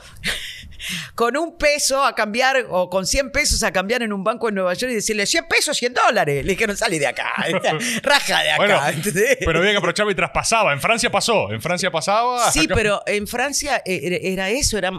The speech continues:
Speaker 1: nos habíamos puesto los compradores de boludeces. Porque todo era posible, ¿entendés? Te podías comprar todo, porque te comprabas ropa, te comprabas esto, te comprabas lo otro. Ibas, yo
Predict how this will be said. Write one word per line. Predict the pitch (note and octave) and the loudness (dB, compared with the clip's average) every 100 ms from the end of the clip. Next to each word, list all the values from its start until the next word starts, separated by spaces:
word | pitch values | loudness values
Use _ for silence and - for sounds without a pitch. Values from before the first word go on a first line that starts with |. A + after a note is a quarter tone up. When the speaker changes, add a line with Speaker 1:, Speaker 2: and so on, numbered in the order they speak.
| - | -8
Speaker 1:
nos | F#3+ G3+ | -8 -6
habíamos | A3+ D#4 C#4+ - | -6 -6 -8 -8
puesto | D4 B3 | -8 -8
los | A3 | -6
compradores | - F#3+ F#3 G3+ C4+ C4 | -6 -4 -2 -2 -2 -2
de | G#3 | -2
boludeces. | F#3 G3 A#3+ F#3+ - A2+ G#2+ - - - - - - - | -4 -4 -4 -4 -6 -8 -10 -16 -20 -20 -20 -20 -20 -4
Porque | F3+ F3+ A#3+ | -4 -2 -4
todo | A#3+ F4+ C#4 | -2 0 0
era | F#3+ E3+ | 0 0
posible, | D#3+ D3+ D#3 C3+ C3+ | -2 -4 -4 -4 -4
¿entendés? | C3 B2+ D3 F#3+ | -6 -6 -4 -4
Te | A3 | -6
podías | - G#3+ C4+ | -8 -6 -6
comprar | B3+ - E4 | -8 -10 -8
todo, | - B3 E3 | -4 -2 -4
porque | A#2+ C#3 D3+ | -6 -10 -10
te | C3+ | -8
comprabas | - F#3 A3 A#3+ A3 | -6 -4 -2 -2 0
ropa, | C#4 C4+ C4 F#3 | 0 0 -2 -6
te | F3 | -6
comprabas | E3+ G3 A3 G#3+ | -4 -2 -2 -2
esto, | C4 - | -6 -6
te | G3+ | -8
comprabas | G3 A#3 B3 | -4 -2 -2
lo | |
otro. | A3+ F3 | -2 -4
Ibas, | C4 D4 - - - - - - - | -2 -4 -6 -12 -12 -14 -18 -14 -8
yo | - D4 | -2 -2